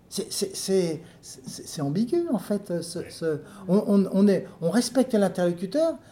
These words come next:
Speaker 1: mais en même temps, on lui demande de rentrer dans nos, dans nos propres, euh, cases. C'est, c'est, donc, c'est pour ça qu'il y a une,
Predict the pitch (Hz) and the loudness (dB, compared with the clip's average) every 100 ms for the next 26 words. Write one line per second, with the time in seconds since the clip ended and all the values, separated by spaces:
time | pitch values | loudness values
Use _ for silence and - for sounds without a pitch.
0 | - 175 180 180 190 190 302 247 170 190 | -4 0 2 4 2 2 2 2 4 6
1 | 214 294 349 302 - - - _ - - | 8 6 2 -6 -8 -18 -20 _ -20 -16
2 | - 170 180 269 269 214 220 185 - - | 2 2 4 2 0 0 0 0 -6 -20
3 | - - 143 160 165 160 151 147 139 151 | -20 -18 -8 -6 -4 -2 0 -2 -2 0
4 | 156 226 285 - 208 196 - - 147 139 | 8 8 6 2 2 2 2 -4 0 0
5 | 131 123 120 117 - - - - - 226 | 0 -2 -4 -8 -16 -20 -20 -20 -4 -2
6 | 302 269 143 - - - - - _ - | 0 -2 -4 -10 -18 -20 -20 -20 _ -20
7 | _ _ - - - - - 170 147 131 | _ _ -20 -18 -14 -8 -4 -2 -2 -4
8 | - - 170 202 - - - 185 202 294 | -8 -6 0 0 0 -16 -2 0 0 -2
9 | 277 202 180 170 151 | 2 4 4 4 0